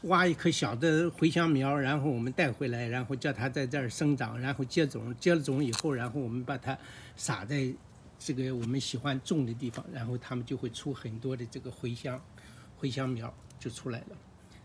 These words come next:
还有这些鱼腥草也是，你看满地都是，呃，鱼腥草。那么就我们就是利用这样的小的空间，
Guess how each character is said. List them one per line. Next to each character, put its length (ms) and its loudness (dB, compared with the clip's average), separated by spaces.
还 180 4
有 140 8
这 140 4
些 260 4
鱼 220 4
腥 240 10
草 340 -2
也 200 -2
是， 200 0
你 80 -4
看 180 0
满 220 -2
地 160 2
都 140 0
是， 180 -4
呃， 80 -10
鱼 220 -4
腥 220 0
草。 240 -10
那 100 -4
么 160 0
就 100 -4
我 60 -2
们 160 -2
就 120 6
是 200 4
利 160 6
用 200 8
这 80 2
样 140 4
的 60 2
小 220 -4
的 100 -6
空 260 4
间， 220 4